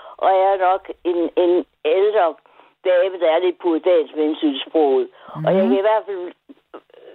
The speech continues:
Speaker 1: synes, det er ynkeligt, når det bliver brugt helt forkert, og det gør det meget ofte. Noget, som jeg ikke kan forstå, det er, at hvis de tager de der almindelige talemåder, altså,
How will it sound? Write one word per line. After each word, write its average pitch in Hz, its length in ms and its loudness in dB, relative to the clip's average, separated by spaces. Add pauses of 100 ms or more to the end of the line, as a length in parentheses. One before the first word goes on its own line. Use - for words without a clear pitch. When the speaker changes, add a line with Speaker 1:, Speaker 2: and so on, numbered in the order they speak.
(160)
Speaker 1:
synes, 214 200 -6
det 202 220 0
er 165 140 2 (120)
ynkeligt, 202 520 -2
når 175 60 4
det 160 120 0
bliver 170 160 0
brugt - 320 -4 (400)
helt 247 300 0
forkert, 180 460 0
og 170 120 -6
det 392 140 0
gør 180 220 2
det 190 160 -2 (300)
meget 190 420 0
ofte. 143 400 -4 (600)
Noget, 254 300 2
som 214 140 -10
jeg 202 80 2
ikke 208 120 -4
kan 196 100 -8
forstå, 196 380 0
det 226 100 2
er, 220 40 0
at 202 100 -6
hvis 196 220 -4
de 214 80 -6
tager 226 300 0
de 214 160 -6
der 214 100 2
almindelige 185 580 0 (480)
talemåder, 156 1200 2 (560)
altså, 185 340 0